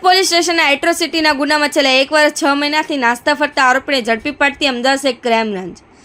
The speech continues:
અમદાવાદ શહેર ક્રાઇમ બ્રાન્ચના અધિક પોલીસ કમિશનર તથા નાયબ પોલીસ કમિશનર દ્વારા આપેલ સૂચના અને માર્ગદર્શન મુજબ ક્રાઇમ બ્રાન્ચના પોલીસ ઇન્સ્પેક્ટર એસ જે જાડેજાની ટીમના પોલીસ ઇન્સ્પેક્ટર એસ સી ચૌધરી તથા પોલીસ કોન્સ્ટેબલ કનુભાઈ બાબુભાઈ તથા પોલીસ કોન્સ્ટેબલ મનીષભાઈ દેવજીભાઈ દ્વારા નાસ્તા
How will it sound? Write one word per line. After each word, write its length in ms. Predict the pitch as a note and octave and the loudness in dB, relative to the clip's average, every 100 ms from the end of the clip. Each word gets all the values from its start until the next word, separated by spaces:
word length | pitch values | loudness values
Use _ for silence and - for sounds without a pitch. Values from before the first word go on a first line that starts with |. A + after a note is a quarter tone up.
| - - - C#4 | -20 -20 0 2
અમદાવાદ 360 | D#4+ F#4+ G4 | 4 2 2
શહેર 100 | F#4+ F4+ | 0 2
ક્રાઇમ 260 | D#4+ E4 E4 | 2 2 2
બ્રાન્ચના 240 | D#4+ D4+ A#3 | 2 2 2
અધિક 200 | D#4 - | -4 2
પોલીસ 240 | D4+ D#4 D#4+ | 2 2 -2
કમિશનર 320 | D4+ D4+ D4 D4 | -4 0 0 0
તથા 240 | C#4 B3+ | -2 0
નાયબ 260 | A#3 C4 D4 | 0 2 2
પોલીસ 240 | D4 - | 0 0
કમિશનર 300 | C#4+ C#4 D4 C4 | -4 -2 0 2
દ્વારા 240 | B3+ B3 | 4 4
આપેલ 280 | A#3+ C#4+ C#4+ C#4 | 2 0 -2 -6
સૂચના 320 | A3+ C#4+ C#4+ | -6 -2 0
અને 100 | C4 | 2
માર્ગદર્શન 480 | A#3 A#3 D4+ D#4+ D4 | 0 0 -2 -4 -2
મુજબ 320 | C4 D4 D#4+ - - _ - | 0 2 0 -4 -20 _ -2
ક્રાઇમ 260 | C4+ D#4+ | 0 2
બ્રાન્ચના 280 | E4+ E4 E4 D#4 | 0 0 0 2
પોલીસ 260 | D4+ C#4+ | 0 -2
ઇન્સ્પેક્ટર 320 | D4 - D4 C#4 | -8 -6 0 2
એસ 180 | C#4 A#3+ | 2 0
જે 100 | C#4 B3+ | 0 2
જાડેજાની 480 | B3+ C4+ C#4+ C#4 C4 | 2 2 0 -2 -4
ટીમના 320 | C4+ C#4 B3+ | -4 -4 0
પોલીસ 260 | C4+ D#4 D4+ | 0 2 -2
ઇન્સ્પેક્ટર 340 | C#4+ D4 C#4+ C4+ | -4 -6 -2 0
એસ 180 | C4 - | 0 -4
સી 140 | C#4+ | -2
ચૌધરી 300 | C#4 B3 D4 C#4+ | 0 0 -2 0
તથા 200 | C#4+ C#4 B3 | 2 0 0
પોલીસ 280 | C4+ D4+ - | -2 -2 0
કોન્સ્ટેબલ 480 | C#4 C4+ C4+ D4+ F4+ - - - - | -2 0 2 2 0 -4 -20 -16 0
કનુભાઈ 440 | C#4+ F4+ F4 E4+ | 2 2 2 2
બાબુભાઈ 420 | C#4+ D4 D4 D#4+ D4+ | 2 2 2 2 2
તથા 220 | D4 C#4 C#4 | 0 0 2
પોલીસ 240 | C#4+ D4 C#4+ | 0 0 -4
કોન્સ્ટેબલ 380 | C#4 D4 C#4 B3 | -4 -2 -2 -2
મનીષભાઈ 420 | B3 C#4+ C4 C4 B3 | -2 -2 0 2 4
દેવજીભાઈ 460 | B3 C#4 C4+ C4 | 2 2 0 2
દ્વારા 240 | B3+ B3+ A3+ | 2 0 0
નાસ્તા 300 | A3 - D4+ | -2 0 -2